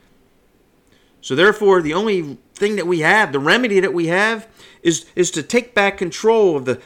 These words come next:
the Senate and, and, and the House of Representatives this November and try to put the brakes on what these idiots are doing out there. And then with any luck, if we can get voters'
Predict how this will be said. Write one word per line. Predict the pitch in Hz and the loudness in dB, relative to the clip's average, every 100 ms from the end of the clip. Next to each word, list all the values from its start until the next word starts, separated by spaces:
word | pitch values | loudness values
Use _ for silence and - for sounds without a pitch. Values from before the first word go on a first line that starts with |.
| - | -10
the | 127 | -6
Senate | - 240 233 180 143 | -2 0 2 0 -2
and, | 139 | -6
and, | 139 151 _ - | -10 -14 _ -18
and | 143 139 | -12 -10
the | |
House | 143 196 196 | -6 -6 0
of | 180 | 0
Representatives | 196 180 156 214 233 156 139 120 - - _ _ | 2 -2 -2 0 0 -2 -2 -4 -10 -14 _ _
this | 92 117 190 190 | -12 0 0 2
November | 185 180 202 240 180 170 - _ _ - | 0 0 0 0 0 0 -4 _ _ -10
and | |
try | - 233 | -2 0
to | 214 | 0
put | 233 196 | -2 -4
the | |
brakes | 143 180 254 262 - | -4 2 0 0 -6
on | 147 | -4
what | 143 | -4
these | 156 139 190 | -6 -4 -4
idiots | 262 196 - | -2 -2 -4
are | 170 | -12
doing | 277 330 196 | -8 -4 -2
out | 120 - | -4 -6
there. | 98 78 - _ _ _ _ _ _ _ _ _ _ _ _ _ _ _ _ | -12 -14 -18 _ _ _ _ _ _ _ _ _ _ _ _ _ _ _ _
And | 113 | -4
then | 131 | -2
with | 120 127 | -2 -2
any | 151 160 | -4 -2
luck, | 151 180 - - _ _ _ _ _ _ _ | -2 -2 -6 -20 _ _ _ _ _ _ _
if | - | -8
we | 127 | -4
can | 120 | -2
get | 113 | -2
voters' | 104 131 120 107 - | 2 2 2 -4 -8